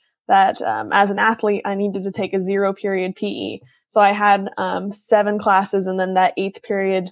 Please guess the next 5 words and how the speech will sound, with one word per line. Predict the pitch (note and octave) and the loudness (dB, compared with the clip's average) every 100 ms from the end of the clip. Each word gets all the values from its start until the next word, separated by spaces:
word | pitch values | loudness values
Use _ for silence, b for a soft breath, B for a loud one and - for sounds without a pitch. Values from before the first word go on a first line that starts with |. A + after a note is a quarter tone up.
| G#3+ | -8
being, | F#3 F#3 F3+ F#3 - | -6 -4 -6 -8 -8
um, | - F#3 F3 G3 G3 _ _ G#3+ | -4 -4 -4 -8 -12 _ _ -2
my | G3 | -2
sport. | F#3+ - G#3+ - _ | -2 0 2 2 _
So | - F#3+ | 0 0